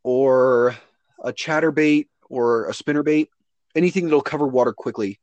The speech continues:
Um, I've never been a huge fan of cranks, but I know a lot of guys swear by 'em. I mean, Kevin Van Dam, he's got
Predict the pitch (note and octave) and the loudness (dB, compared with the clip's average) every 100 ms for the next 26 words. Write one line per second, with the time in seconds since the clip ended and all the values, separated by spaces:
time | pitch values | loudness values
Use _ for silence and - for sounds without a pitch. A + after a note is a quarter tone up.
0 | _ _ _ _ - C3+ C3+ - D3+ G3+ | _ _ _ _ -6 -6 -6 -4 0 0
1 | F#3 F#3+ E3+ F3+ E3 - G3 F#3+ - G3 | 0 -2 -2 -2 -4 -8 -8 -8 -8 -4
2 | F3 E3+ - F3+ F3+ D#3+ - - D3 C3+ | -4 -4 -4 -2 -4 -6 -16 -4 0 2
3 | A#2 - _ _ - C3+ C#3+ C#3 C3+ C3 | 0 -4 _ _ -6 -2 0 2 2 2
4 | C#3 B2+ C3+ C3+ B2+ - - _ _ _ | 2 0 0 -2 -4 -10 -20 _ _ _
5 | - - C#3+ C#3 C#3 C#3+ D3 D3+ - _ | -18 -4 0 2 2 0 -2 -6 -12 _
6 | C3 B2+ A#2+ D3 D3+ C#3 C3+ C3 C3 C3+ | -8 -8 -4 -4 -2 -2 0 0 0 0
7 | D3 C#3 C3 A#2 | 0 2 0 0